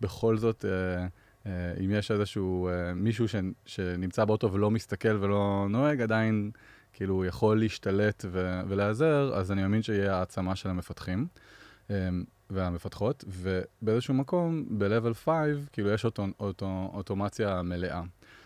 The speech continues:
יחד עם זאת, מישהו צריך להגיד לאוטו לאיפה הוא רוצה להגיע, מה היעד A ליעד, אה, B, ואני מאמין שיהיו הרבה מאוד מקרים שבו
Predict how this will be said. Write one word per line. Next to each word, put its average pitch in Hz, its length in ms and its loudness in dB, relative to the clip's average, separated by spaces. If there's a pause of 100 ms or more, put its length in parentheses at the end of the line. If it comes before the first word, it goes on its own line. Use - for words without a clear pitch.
(380)
יחד 131 240 2
עם 117 120 4
זאת, 165 420 0 (1300)
מישהו 127 240 4
צריך 123 200 0
להגיד 107 280 2
לאוטו 101 400 2
לאיפה 101 360 0
הוא 90 340 -2 (340)
רוצה 98 540 -2 (200)
להגיע, 95 580 2
מה 98 200 -2
היעד 98 300 2
A - 20 4 (240)
ליעד, 95 480 2
אה, 92 200 0
B, 87 140 -2 (720)
ואני 98 800 -2
מאמין 135 580 4
שיהיו 104 1080 -2
הרבה 98 340 2
מאוד 120 180 6
מקרים 110 540 0 (280)
שבו 98 560 0